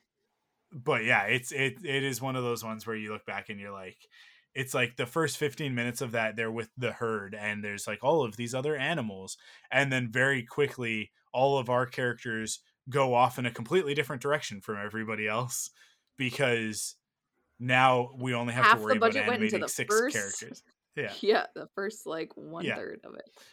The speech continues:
Speaker 1: Um, now it's
Speaker 2: Yep.
Speaker 1: just six characters on snow. And, uh, we're just gonna put a lot of our money into animating this snow. Uh, <laughs> so don't worry about the
Speaker 2: I do
Speaker 1: characters
Speaker 2: like
Speaker 1: so much.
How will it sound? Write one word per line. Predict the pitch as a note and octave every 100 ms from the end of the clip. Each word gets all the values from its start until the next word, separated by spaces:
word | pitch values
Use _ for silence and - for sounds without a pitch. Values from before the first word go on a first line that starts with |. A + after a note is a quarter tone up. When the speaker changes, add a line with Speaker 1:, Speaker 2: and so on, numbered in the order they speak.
| - -
Speaker 1:
Um, | B2+ A#2 G#2+ A2
now | C3+ C#3
it's | F#3
Speaker 2:
Yep. | E3
Speaker 1:
just | C#3+ C3 -
six | - D3+ -
characters | - B2+ A#2+ - A#2+
on | A2+ G#2+
snow. | - - G#2 F2 - _ - - -
And, | B2 A#2 A#2 A2 A2+
uh, | G#2 G#2
we're | G#2 A2+
just | A2+ A2
gonna | B2 A2
put | G#2+ A#2+
a | G#2
lot | G#2 G#2
of | G#2+
our | G2+ G2+
money | G#2 G2+ G2
into | G2 - G#2+ F#2+ F#2 _ _ -
animating | A2+ G#2+ G#2 G#2 G2+ G2
this | F#2 F2+
snow. | - - F2+ F2 _ - - - -
Uh, | G#2+ G2 G#2 A2 - E3+
<laughs> | - G#3+ G3 F3
so | B2+ D3+
don't | A2 B2 A#2
worry | A2+ B2
about | A2+ A2
the | A2+
Speaker 2:
I | B3+
do | A3 D#4
Speaker 1:
characters |
Speaker 2:
like | F#4 F#4+
Speaker 1:
so | G3
much. | F#3 - -